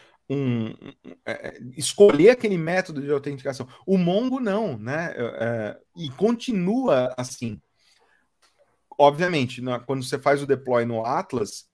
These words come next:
ele também tem a questão do, do access list, né, que você tem que liberar, tem que criar um usuário de database. Quando você faz a, a instalação on-premise, é a mesma coisa, só que ele não te exige, é, é, esse passo na, na hora da instalação,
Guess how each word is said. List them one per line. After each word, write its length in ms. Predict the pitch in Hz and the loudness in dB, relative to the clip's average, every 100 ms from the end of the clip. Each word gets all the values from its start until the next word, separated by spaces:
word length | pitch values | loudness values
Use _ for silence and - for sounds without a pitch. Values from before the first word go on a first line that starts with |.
| - | -8
ele 300 | 120 123 127 | -4 -2 -2
também 360 | 123 127 123 123 | -2 -4 -4 -6
tem 220 | 135 135 | -10 -10
a 120 | 113 | -10
questão 440 | 113 127 - 123 117 | -10 -14 -12 -10 -8
do, 300 | 113 110 110 | -8 -10 -10
do 120 | 110 | -4
access 480 | 110 107 - 131 127 | -4 -4 -8 -8 -6
list, 640 | 160 196 190 - - 123 - _ | -2 0 -2 -4 -10 -16 -18 _
né, 220 | 120 120 143 | -6 -6 -6
que 100 | - | -10
você 200 | - 104 | -16 -12
tem 200 | 107 107 | -10 -8
que 100 | 120 | -8
liberar, 800 | 117 143 147 151 160 160 156 - - - - | -4 -4 -2 0 2 2 0 -6 -20 -10 -2
tem 180 | 156 | 0
que 160 | 170 - - | -2 -6 -2
criar 300 | 131 127 135 | 4 4 4
um 220 | 135 123 | 0 -4
usuário 420 | 113 123 110 110 | -4 -2 0 -2
de 40 | 113 | -6
database. 520 | 113 160 139 156 - - - | -6 -6 -2 -4 -4 -16 -10
Quando 160 | 262 | -6
você 80 | 214 | -4
faz 300 | 165 156 135 | 0 0 2
a, 180 | 135 - | 0 -2
a 80 | 127 | -6
instalação 440 | 127 123 - 127 | -4 -4 -4 -6
on-premise, 580 | 113 - 185 208 - - | -6 -2 -2 -2 -6 -6
é 80 | 147 | -4
a 80 | 190 | -2
mesma 320 | 185 190 254 | -2 -4 -6
coisa, 360 | 240 190 160 107 | 0 2 2 -2
só 160 | - 143 | -4 -6
que 140 | - | -4
ele 80 | 190 | -2
não 160 | 202 | -2
te 140 | 208 247 | -2 -4
exige, 800 | 254 - 160 254 233 123 104 101 _ _ _ _ | -4 -4 -2 0 -2 -4 -8 -8 _ _ _ _
é, 540 | - 127 - 143 - 151 | -10 -8 -6 -6 -4 -4
é, 20 | |
esse 240 | 139 - | -4 -6
passo 460 | 170 170 170 170 196 | -4 0 0 -2 -4
na, 240 | 196 196 | -4 -4
na 160 | 185 185 | -4 -2
hora 200 | 185 180 | -2 -2
da 80 | 196 | -6
instalação, 640 | 190 196 208 - 151 135 | -4 -6 -6 -6 -6 -6